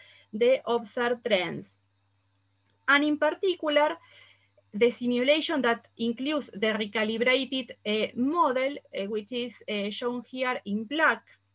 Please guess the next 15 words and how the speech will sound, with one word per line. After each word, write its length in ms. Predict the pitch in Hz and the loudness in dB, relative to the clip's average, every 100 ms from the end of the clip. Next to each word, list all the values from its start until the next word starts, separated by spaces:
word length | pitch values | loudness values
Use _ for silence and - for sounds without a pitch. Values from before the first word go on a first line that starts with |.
| _ _ _ _ _ _ _ | _ _ _ _ _ _ _
shows 280 | - 262 277 | 2 2 4
the 120 | 269 | 4
best 220 | 277 302 - | 6 4 2
agreement 500 | 277 285 285 302 247 | -2 -2 -2 -2 -2
with 180 | 254 262 | -2 -2
observation. 880 | 254 240 247 226 202 185 190 - - _ _ _ _ _ - | -2 -2 -2 0 0 -2 -8 -10 -14 _ _ _ _ _ -6
And 200 | 269 285 | -2 2
thus, 260 | 320 339 339 - _ _ _ _ - | 2 2 0 -14 _ _ _ _ -6
we 240 | 254 262 | -4 -2
f-, 160 | 233 - | -4 -6
will 260 | 247 254 | -4 -4
focus 440 | 240 302 302 311 294 | 2 2 2 -6 -4
mainly 560 | 311 311 311 320 330 - | 0 0 -2 -4 -6 -4
on 240 | 254 262 | -4 -4
this 300 | 254 269 - | -6 -8 -12